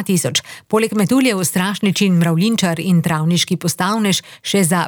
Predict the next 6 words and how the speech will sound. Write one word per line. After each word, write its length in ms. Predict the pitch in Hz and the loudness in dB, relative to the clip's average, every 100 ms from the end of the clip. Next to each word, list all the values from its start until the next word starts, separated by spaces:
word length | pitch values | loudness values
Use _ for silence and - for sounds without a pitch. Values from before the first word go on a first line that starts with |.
| - | -4
ptico 380 | - 262 208 170 | -2 0 0 0
hribski 400 | 185 - 180 175 | -2 -2 0 -2
škrjanec, 680 | - 165 170 202 202 - - | 0 0 0 -2 -2 -4 -4
ptico 380 | - 170 - 175 | 0 2 2 -2
pisana 400 | 170 165 165 143 | -2 -2 -2 0
penica, 460 | 180 214 233 202 | 0 0 0 -2